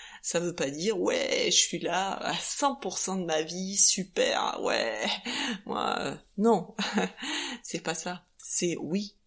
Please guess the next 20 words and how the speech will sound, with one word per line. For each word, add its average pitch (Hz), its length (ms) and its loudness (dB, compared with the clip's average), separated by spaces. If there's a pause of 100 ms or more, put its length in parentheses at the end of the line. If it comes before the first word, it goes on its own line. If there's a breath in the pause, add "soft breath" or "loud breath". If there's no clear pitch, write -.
(100)
oui, 196 360 -4
je 147 200 -6
peux 139 180 -12
avoir 147 260 -8
des 156 140 -6
moments 156 540 -10 (500 loud breath)
où 175 140 -10
je 165 180 -6
me 151 100 -12
sens - 480 0
submergée 175 680 -4
par 165 200 -12
mes 165 220 -8
émotions, 160 680 -8 (540 loud breath)
où, 170 220 -6
euh, 156 200 -2 (540 loud breath)
pff, - 500 -4
je - 200 -12
me 156 60 -10
sens 147 260 0